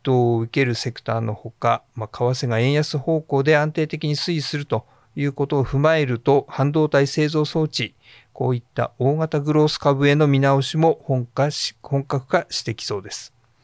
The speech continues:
えー、緩和的な政策が続くとすれば、まあ、金融引き締めが収益の圧迫要因と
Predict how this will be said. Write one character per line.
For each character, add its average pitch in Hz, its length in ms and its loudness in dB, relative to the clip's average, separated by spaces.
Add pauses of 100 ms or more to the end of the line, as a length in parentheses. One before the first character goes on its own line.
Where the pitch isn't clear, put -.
(380)
え 147 180 4
ー、 139 40 -2
緩 196 200 0
和 202 120 4
的 196 180 -4
な 190 80 4
政 180 260 2
策 170 180 -4
が 156 120 4
続 156 260 -6
く - 40 -16
と 139 100 -2
す 131 160 -4
れ 123 120 4
ば、 131 280 2
ま 127 100 -4
あ、 117 60 -2
金 123 180 -4
融 123 120 0
引 123 40 0 (160)
き 131 80 -8
締 127 200 -2
め 123 140 2
が 117 140 0
収 160 320 -2
益 131 200 -4
の 127 120 2
圧 117 160 -2
迫 147 240 -2
要 170 160 2
因 143 140 2
と - 240 -6